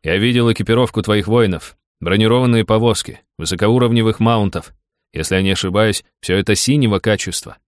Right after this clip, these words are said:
Зачем ты здесь? Этот форт и мы сами не твоего уровня. Каждый из нас это прекрасно понимает. Каковы твои цели на самом деле, помимо торговли?»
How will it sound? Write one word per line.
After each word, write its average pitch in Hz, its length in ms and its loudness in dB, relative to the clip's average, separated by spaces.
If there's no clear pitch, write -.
Зачем 127 440 0
ты 107 80 2
здесь? 78 340 -8
Этот 90 280 -2
форт 113 360 -2
и 90 100 -2
мы 110 120 4
сами 113 380 0
не 101 140 0
твоего 113 360 2
уровня. 117 360 -2
Каждый 101 360 0
из 95 80 2
нас 113 220 2
это 90 160 -2
прекрасно 98 500 -2
понимает. 104 460 -2
Каковы 123 440 2
твои 156 200 2
цели 151 280 2
на 147 140 2
самом 107 360 0
деле, 98 400 0
помимо 131 380 2
торговли?» 107 540 -2